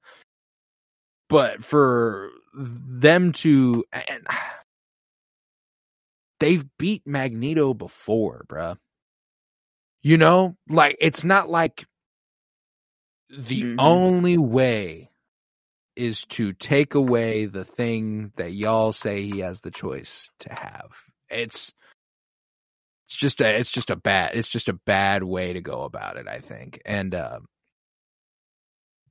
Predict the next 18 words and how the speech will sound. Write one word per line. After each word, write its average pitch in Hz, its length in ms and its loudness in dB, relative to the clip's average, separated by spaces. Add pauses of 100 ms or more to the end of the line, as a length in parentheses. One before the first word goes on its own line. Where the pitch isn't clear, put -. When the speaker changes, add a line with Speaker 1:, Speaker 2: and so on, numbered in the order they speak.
(360)
Speaker 1:
I, - 220 -2
I 143 80 8
will 175 260 8
say, 78 360 -2 (1080)
when 131 220 2
it 113 80 -4
came 123 260 0
to 113 80 2
that, 98 280 0
that 107 240 -2
end, 107 200 -4
I 151 140 8
do 135 180 4
love, 107 340 2 (140)
uh, 92 320 -2 (140)
just 117 320 -2
the, 82 280 -6 (120)
the, 92 200 -8